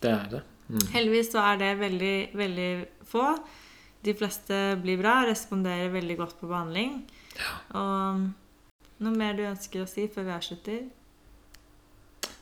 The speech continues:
Speaker 1: Det er helt moro da, å behandle det.
Speaker 2: Ja.
Speaker 1: Det er, for de fleste blir dritbra.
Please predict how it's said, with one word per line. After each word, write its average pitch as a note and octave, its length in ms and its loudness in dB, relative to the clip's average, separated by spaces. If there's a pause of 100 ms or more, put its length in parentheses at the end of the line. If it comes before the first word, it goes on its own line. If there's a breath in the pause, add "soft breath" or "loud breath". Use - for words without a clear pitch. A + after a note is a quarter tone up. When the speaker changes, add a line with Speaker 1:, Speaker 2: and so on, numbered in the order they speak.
Speaker 1:
Det - 80 4
er C#3+ 80 12
helt D3+ 120 10
moro C3+ 420 12
da, C#3+ 140 12
å G#2+ 60 8
behandle G#2 380 6
det. B2+ 100 2 (840)
Speaker 2:
Ja. A#3 160 8 (120)
Speaker 1:
Det D3 80 12
er, C3+ 140 12
for - 100 8
de B2+ 60 12
fleste C#3 340 8
blir A#2 160 8
dritbra. A2+ 420 4